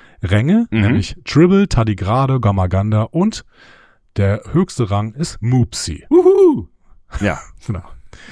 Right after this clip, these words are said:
Speaker 1: Ähm, und die kosten dann zwei, fünf, zehn und fünfundzwanzig Euro im Monat. Ähm,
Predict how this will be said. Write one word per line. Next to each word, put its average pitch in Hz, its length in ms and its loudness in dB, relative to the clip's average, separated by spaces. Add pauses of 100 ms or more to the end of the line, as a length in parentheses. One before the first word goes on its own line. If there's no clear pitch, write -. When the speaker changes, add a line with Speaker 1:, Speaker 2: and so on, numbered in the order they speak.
(520)
Speaker 1:
Ähm, 139 600 2
und 139 480 -10
die 117 80 2
kosten 117 260 0
dann 104 160 0
zwei, 110 320 2
fünf, 107 380 -2
zehn 95 320 -2
und 95 120 -8
fünfundzwanzig 95 520 -6
Euro 85 220 -10
im 80 80 -14
Monat. 78 260 -18 (560)
Ähm, 143 500 2